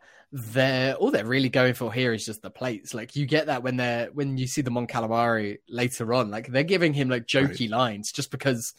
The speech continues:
Speaker 1: you can put ever, whatever dialogue you want under it. It, it's just,
Speaker 2: Right.
Speaker 1: yeah, it's, you just need the plates. Um, and then you
Speaker 2: Yeah.
Speaker 1: can go in and put a bigger reaction. But sh-, like, the, the, they're not the best pilots. They obviously went with who they thought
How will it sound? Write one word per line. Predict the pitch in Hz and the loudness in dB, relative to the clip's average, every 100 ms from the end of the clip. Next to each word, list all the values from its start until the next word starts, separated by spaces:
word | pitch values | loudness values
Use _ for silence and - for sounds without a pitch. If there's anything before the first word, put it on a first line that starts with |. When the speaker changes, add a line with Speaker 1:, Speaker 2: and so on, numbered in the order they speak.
| - - - _ | -20 -20 -20 _
Speaker 1:
you | 165 | -4
can | 151 147 | 0 2
put | 208 | 4
ever, | 170 143 143 139 - | 4 4 2 2 -4
whatever | 160 147 175 160 139 | 0 4 4 4 2
dialogue | 135 131 123 113 | 4 4 2 -2
you | - | -4
want | 110 120 113 - _ _ _ - | -2 -2 -2 -12 _ _ _ -2
under | 131 131 104 | 0 0 -2
it. | 90 - | -6 -12
It, | 120 123 - | -10 -10 -8
it's | 127 117 - | -10 -8 -8
just, | 131 - - _ _ _ _ _ _ - | -8 -10 -16 _ _ _ _ _ _ -8
Speaker 2:
Right. | 101 - | -8 -8
Speaker 1:
yeah, | - - _ _ - | -12 -16 _ _ -4
it's, | 147 135 - | -2 -2 -6
you | 165 139 | -2 -2
just | 139 190 | 0 0
need | 151 123 | 0 0
the | |
plates. | - 123 113 - - - - - _ - | -2 -4 -4 -8 -16 -16 -20 -20 _ 4
Um, | 117 113 113 | 6 6 4
and | 135 135 | 0 2
then | 127 | 2
you | 127 | 0
Speaker 2:
Yeah. | - | -2
Speaker 1:
can | 123 | 0
go | 123 117 | 2 2
in | 113 | 0
and | 110 | -2
put | 135 113 - _ | -4 -6 -10 _
a | 135 | -6
bigger | 123 123 | 0 0
reaction. | 113 110 113 - 110 | 0 -2 -4 -8 -2
But | 147 143 - - - _ _ _ _ | 4 4 2 -18 -20 _ _ _ _
sh-, | - - - - | -8 -6 -6 -8
like, | 240 240 196 - | 0 0 2 2
the, | 247 - - | 2 0 2
the, | 247 233 202 _ _ _ | 4 4 -2 _ _ _
they're | 254 | 4
not | 254 277 | 6 6
the | 165 | 2
best | 135 151 208 - | 0 -2 -2 -4
pilots. | - 127 117 - | 0 2 0 -2
They | 151 165 | 2 2
obviously | 165 143 143 | 2 -2 0
went | 143 139 | 0 0
with | 135 131 | -4 0
who | 135 | 0
they | 123 120 | 2 0
thought | 135 120 - | 0 -2 -4